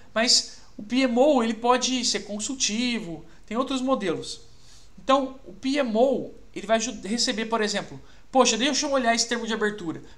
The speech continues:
Poxa, tá faltando isso. Você precisa de uma métrica operacional, você precisa de uma métrica financeira.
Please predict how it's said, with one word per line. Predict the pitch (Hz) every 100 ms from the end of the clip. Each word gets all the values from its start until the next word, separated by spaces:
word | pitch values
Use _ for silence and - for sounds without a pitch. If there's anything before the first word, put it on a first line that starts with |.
| -
Poxa, | 214 190 -
tá | 185
faltando | 190 185 180 196 254
isso. | 220 240 - - - -
Você | - 185
precisa | - 175
de |
uma | 175 185
métrica | 185 180 190 196
operacional, | 190 202 208 285 302 214 233 214
você | 170 180
precisa | - 170
de |
uma | 170
métrica | 170 170 180
financeira. | - 180 254 - 185 202 233 185 147